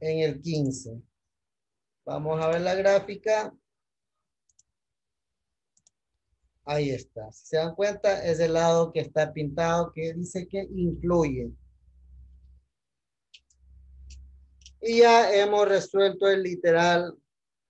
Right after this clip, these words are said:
literal este B. Ahí tienen luego su tarea para el día lunes, si no me equivoco.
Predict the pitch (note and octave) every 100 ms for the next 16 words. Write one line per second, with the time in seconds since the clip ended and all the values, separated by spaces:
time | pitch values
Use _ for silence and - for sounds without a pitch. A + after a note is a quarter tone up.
0 | _ _ _ E3 F3+ F3 F3 E3+ E3 E3
1 | D3+ - - D3+ D3 D3 C3+ C3+ B2+ A2+
2 | - _ _ _ _ _ _ _ _ _
3 | _ _ _ _ _ _ _ - C3 C#3
4 | D#3 D3+ D#3 D3+ D#3 D#3 D#3+ E3 G3+ G#3+
5 | A3+ A3+ A3+ A#3+ B3 F#3+ _ _ _ _
6 | _ _ _ _ _ _ _ _ _ _
7 | _ _ _ _ _ _ _ _ _ _
8 | _ _ _ _ _ _ _ _ _ _
9 | _ _ - D#3 D#3+ D#3 D3 D#3+ E3 D#3+
10 | D3+ D3+ C#3+ C3+ - B2 B2+ B2+ A#2+ A#2
11 | A2+ G2+ G2+